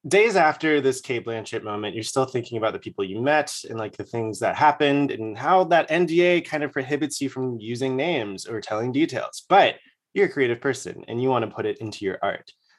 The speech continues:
So I think the next place you go would be the music store, perhaps, to get some, uh, pop mics to, to figure out what software you're gonna use, kind of get inspiration and see if you wanna up your gear when you hear someone playing a couple licks in the guitar room.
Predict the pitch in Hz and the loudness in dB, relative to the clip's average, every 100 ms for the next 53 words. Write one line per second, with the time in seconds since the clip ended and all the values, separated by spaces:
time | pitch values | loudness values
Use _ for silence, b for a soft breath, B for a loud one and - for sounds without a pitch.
0 | b b - 143 180 180 165 - 127 123 | b b 0 2 4 2 0 -2 -2 -2
1 | 113 110 - 104 104 107 101 117 117 120 | 0 -4 -2 -2 0 0 0 -2 -2 -2
2 | 127 123 139 - - 160 165 180 180 208 | -4 -4 -4 -4 2 2 2 0 2 0
3 | - 135 127 123 - 139 123 120 113 107 | -6 -2 -2 -2 -4 -6 -4 -2 0 0
4 | 104 87 - 131 123 147 139 - - 123 | -2 -6 -4 -2 -2 -4 -6 -10 -8 -4
5 | 110 - 117 104 87 B B _ 165 165 | -4 -4 -4 -4 -10 B B _ 0 4
6 | 151 135 127 - 147 139 - 147 135 139 | 4 4 0 2 4 4 4 0 2 0
7 | 139 139 139 139 135 156 151 139 120 - | 0 0 0 -2 -6 -8 -6 -6 -6 -4
8 | 131 127 - 113 - 135 120 127 110 - | -4 -4 -8 -10 -6 -6 -2 -4 -4 -8
9 | - 98 123 185 127 104 101 b b - | -10 -12 0 4 4 4 2 b b 0
10 | 180 190 208 190 - 185 180 175 175 170 | 2 2 -2 -8 -2 2 4 4 4 0
11 | - 170 165 165 151 175 - - - 127 | -2 -4 -4 -4 -2 -2 -4 -12 -10 -6
12 | 123 123 147 151 120 95 67 69 | -4 -2 0 0 0 -4 -8 -14